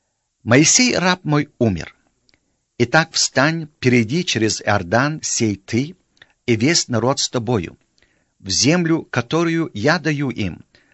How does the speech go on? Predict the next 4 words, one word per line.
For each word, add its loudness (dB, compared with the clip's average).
сынам 0
Израилевым. -2
Всякое 0
место, -2